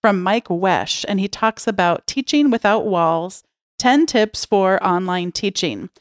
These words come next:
I did write an article for EdSurge. I have a monthly advice column, and that one was about, you know, do active learning approaches really scale?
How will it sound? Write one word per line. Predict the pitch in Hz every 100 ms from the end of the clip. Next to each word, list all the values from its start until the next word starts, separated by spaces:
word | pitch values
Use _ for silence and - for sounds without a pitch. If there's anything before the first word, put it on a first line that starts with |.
| _ _
I | 226
did | 208 233 247 277 254
write | 240 226
an | 214 202
article | 190 214 233 - 254 254
for | - 226 208
EdSurge. | - 180 196 - 233 226
I | 202
have | 185
a |
monthly | 180 185 190 208 196
advice | 170 175 180 202
column, | - 220 214 214
and | 185
that | 180 180
one | 185 185
was | 180
about, | 170 175 170 170 160 - -
you | 196 196
know, | 175
do | 165 196 214 214
active | 185 185 202 202
learning | 170 180 180 185
approaches | 175 202 180 180 165
really | 180 175
scale? | 175 - - 175 180 208